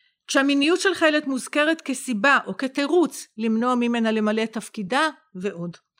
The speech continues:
הטרדה כזו כל כך נפוצה, שאנחנו חושבות שהצבא ממש משמר תרבות של הטרדה מינית. אבל החיילות מתקשות לזהות את ההטרדה. לעתים קרובות הן אמרו,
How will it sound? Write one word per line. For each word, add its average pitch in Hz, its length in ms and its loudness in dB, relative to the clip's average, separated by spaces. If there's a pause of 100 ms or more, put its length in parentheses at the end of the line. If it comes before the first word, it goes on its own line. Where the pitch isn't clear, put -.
(400)
הטרדה 262 380 2
כזו 349 200 2 (100)
כל 339 280 2
כך 320 200 -6
נפוצה, 196 680 -8 (420)
שאנחנו 254 360 -4
חושבות 302 340 -2
שהצבא 285 420 -2
ממש 240 420 0
משמר 240 560 -2 (120)
תרבות 233 460 -4
של 220 140 -6
הטרדה 202 400 -6
מינית. 190 520 -6 (720)
אבל 240 180 0
החיילות 262 560 0
מתקשות 269 640 -4
לזהות 220 420 -4
את 226 140 -10
ההטרדה. 196 460 -8 (520)
לעתים 262 320 2
קרובות 262 400 0
הן 247 120 -2
אמרו, 254 460 -2